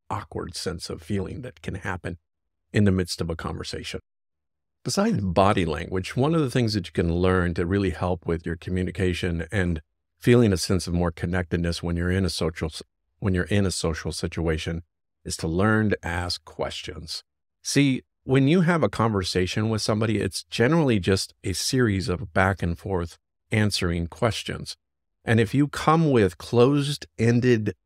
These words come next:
questions, and a closed-ended question is a question that just requires a yes or no answer,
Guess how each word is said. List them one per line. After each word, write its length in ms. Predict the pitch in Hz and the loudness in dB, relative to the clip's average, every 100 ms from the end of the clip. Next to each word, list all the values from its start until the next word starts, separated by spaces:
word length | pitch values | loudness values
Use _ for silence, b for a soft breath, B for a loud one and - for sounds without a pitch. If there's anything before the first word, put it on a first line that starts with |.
| _ | _
questions, 840 | - 98 - - 98 - - - | -2 0 0 -6 -8 -8 -8 -6
and 160 | 101 107 | -4 -6
a 60 | 95 | -4
closed-ended 760 | - 113 113 104 98 92 87 | 2 4 4 2 2 2 -2
question 480 | - 92 - - 87 | -4 -4 -2 -6 -4
is 240 | 90 92 | -4 -4
a 140 | 87 80 | -4 -4
question 560 | - 104 101 - 90 | 0 2 2 0 0
that 120 | 85 - | 0 -2
just 200 | 90 92 | -6 -6
requires 560 | 87 - 82 85 85 - _ _ _ | -4 -2 0 -2 -6 -12 _ _ _
a 100 | 95 | 0
yes 460 | 90 92 98 - - - | 4 4 4 2 -6 -4
or 160 | 87 | -2
no 300 | 85 87 82 | 0 0 -2
answer, 640 | - 87 80 - 85 82 | -2 -4 -4 -6 -6 -6